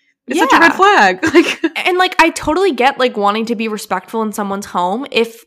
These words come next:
Speaker 2: you're doing something egregious, but she's not. She's doing something that every person with a uterus does for one week every single month. <laughs> So, yeah, it's, it's gonna be a no from me, Doug.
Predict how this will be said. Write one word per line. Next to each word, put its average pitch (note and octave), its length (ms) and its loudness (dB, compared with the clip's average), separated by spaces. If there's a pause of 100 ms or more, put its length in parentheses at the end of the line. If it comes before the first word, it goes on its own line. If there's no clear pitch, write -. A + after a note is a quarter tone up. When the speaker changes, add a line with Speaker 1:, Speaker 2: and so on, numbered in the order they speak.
Speaker 2:
you're A3+ 240 4
doing G#3+ 320 -4
something G#3+ 340 -6
egregious, - 720 -8 (300)
but A3+ 140 -4
she's - 200 -6
not. F3+ 340 -8 (120)
She's - 440 -6
doing A3 280 0
something A3 400 -4
that - 220 -8 (240)
every B3 600 -4 (200)
person F#3+ 360 -6
with C#4+ 100 -10
a E4+ 60 -4
uterus F#3 440 -4
does E3 440 -6 (240)
for F#3 200 -6
one E3+ 220 -4
week - 340 -10 (300)
every E3+ 240 -6
single E3+ 240 -10
month. - 240 -14
<laughs> - 480 -8
So, F3+ 880 -4 (1120)
yeah, - 280 -8 (440)
it's, - 380 -12
it's A#3 200 -4
gonna E4+ 200 -2
be D#4+ 140 2
a A#3+ 40 0
no F#3 220 -2
from E3+ 220 -12
me, B1+ 160 -12
Doug. - 340 -8